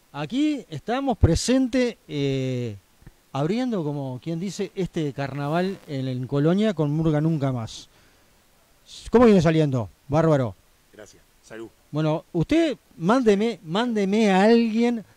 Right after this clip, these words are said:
Speaker 1: tráigame, tráigame a, a Andresito, tráigame.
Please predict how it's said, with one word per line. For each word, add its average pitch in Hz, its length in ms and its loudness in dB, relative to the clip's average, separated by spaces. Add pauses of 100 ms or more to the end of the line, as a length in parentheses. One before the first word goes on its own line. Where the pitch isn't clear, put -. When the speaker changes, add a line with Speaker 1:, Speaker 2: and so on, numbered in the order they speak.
Speaker 1:
tráigame, 226 520 2
tráigame 208 440 0
a, 202 100 -2 (340)
a 170 100 2
Andresito, 180 760 2
tráigame. 127 400 -2